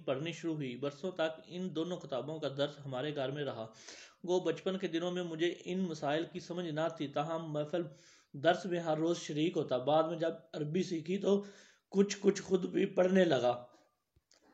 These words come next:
और ज्यों ज्यों इल्म और तजर्बा बढ़ता गया, मेरा शौक़ और वाकफियत ज़्यादा होती गई।" शेख नूर मोहम्मद इब्ने अरबी की तालीमात से बेहद मुतासर थे। इनकी शख्सियत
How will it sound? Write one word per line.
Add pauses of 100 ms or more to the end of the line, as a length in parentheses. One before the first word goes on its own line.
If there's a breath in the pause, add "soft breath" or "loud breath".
(1040 soft breath)
और
ज्यों
ज्यों
इल्म
और
तजर्बा
बढ़ता
गया,
मेरा
शौक़
और
वाकफियत
ज़्यादा
होती
गई।"
शेख
नूर
मोहम्मद
इब्ने
अरबी
की
तालीमात
से
बेहद
मुतासर
थे।
इनकी
शख्सियत